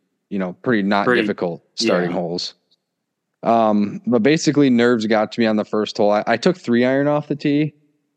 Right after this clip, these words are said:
Speaker 1: and I just kinda squirted, like, a thin little cut out to the right rough.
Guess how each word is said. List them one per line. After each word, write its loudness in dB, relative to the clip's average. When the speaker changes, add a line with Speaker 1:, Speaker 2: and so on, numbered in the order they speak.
Speaker 1:
and 2
I 4
just 0
kinda 0
squirted, 0
like, 0
a -2
thin 0
little 2
cut -4
out -2
to -8
the -2
right -2
rough. -4